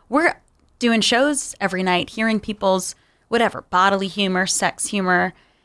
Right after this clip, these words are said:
you know, like, I, I still am like, "Oh, right, that's naughty." I, I don't even realize it, 'cause that's kind of, like, how we came up. So one thing that was super naughty that I didn't realize it was gonna be,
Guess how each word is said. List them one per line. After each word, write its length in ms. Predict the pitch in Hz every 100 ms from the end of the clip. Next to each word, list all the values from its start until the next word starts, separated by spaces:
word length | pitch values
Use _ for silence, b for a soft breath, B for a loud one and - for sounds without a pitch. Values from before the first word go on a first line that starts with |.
| b
you 100 | 233
know, 160 | 220 226
like, 180 | 214 214
I, 100 | -
I 80 | 208
still 300 | - 269 247
am 80 | 202
like, 180 | 185 -
"Oh, 340 | 269 330 311 202
right, 380 | 262 330 254 -
that's 480 | 233 247 - - - _ _
naughty." 480 | 208 254 311 - - _ _ _ -
I, 200 | 208 214
I 20 |
don't 120 | 226 226
even 360 | 214 208 190
realize 380 | 262 302 165 165
it, 120 | -
'cause 100 | 202
that's 180 | 208 202
kind 180 | 214 190
of, 80 | 190
like, 120 | 190
how 140 | 196
we 140 | 185 185
came 240 | - 196
up. 240 | 220 175 - B B B
So 160 | 254
one 220 | 233 285
thing 160 | 294 226
that 140 | 196
was 260 | 190 - - -
super 360 | - 214 185
naughty 280 | 175 165 196
that 100 | 185 175
I 80 | 175
didn't 180 | 180
realize 320 | - 180 180 -
it 60 |
was 120 | -
gonna 200 | - 185
be, 400 | 175 180 180 180